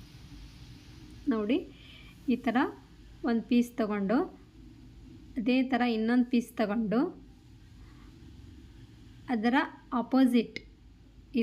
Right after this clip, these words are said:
ಥರ ಎಡ್ಜ್ ಇದೆಯಲ್ಲ, ಎಡ್ಜನ್ನು ಅಪೋಸಿಟ್ಟಾಗಿ ಜಾಯಿಂಟ್ ಮಾಡ್ತಾ ಹೋಗಬೇಕು. ಇವಾಗ ನೋಡಿ,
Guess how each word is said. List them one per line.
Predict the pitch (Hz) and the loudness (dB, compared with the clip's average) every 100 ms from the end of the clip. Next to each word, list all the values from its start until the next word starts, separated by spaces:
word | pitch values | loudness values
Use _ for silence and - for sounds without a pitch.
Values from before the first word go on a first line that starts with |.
| 202 | 0
ಥರ | 220 214 | 0 0
ಎಡ್ಜ್ | 208 214 240 | 0 2 2
ಇದೆಯಲ್ಲ, | 208 202 202 254 320 - - - - 285 | 2 0 0 2 2 0 -4 -20 -6 -2
ಎಡ್ಜನ್ನು | 220 202 233 214 269 - - 254 | -2 0 0 2 0 -2 -4 -4
ಅಪೋಸಿಟ್ಟಾಗಿ | 226 262 233 240 240 208 220 294 | 2 4 4 2 2 0 2 2
ಜಾಯಿಂಟ್ | 247 247 240 | 4 4 4
ಮಾಡ್ತಾ | 214 208 302 311 | 0 0 2 4
ಹೋಗಬೇಕು. | 226 175 - - - - - - - 240 | 2 -2 -6 -10 -14 -20 -20 -20 -4 -2
ಇವಾಗ | 208 202 | 0 -2
ನೋಡಿ, | 202 247 | -2 -2